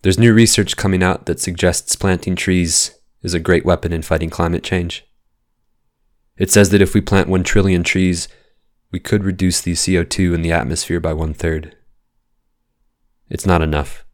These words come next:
But in this age of government that denies science and refuses restrictions on polluting corporations,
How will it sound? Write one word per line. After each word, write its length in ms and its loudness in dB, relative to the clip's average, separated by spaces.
But 100 0
in 80 4
this 180 2
age 280 4
of 100 -4
government 460 0
that 160 -4
denies 340 -2
science 460 -2
and 80 -6
refuses 580 -4
restrictions 580 -4
on 140 -4
polluting 340 -4
corporations, 840 -4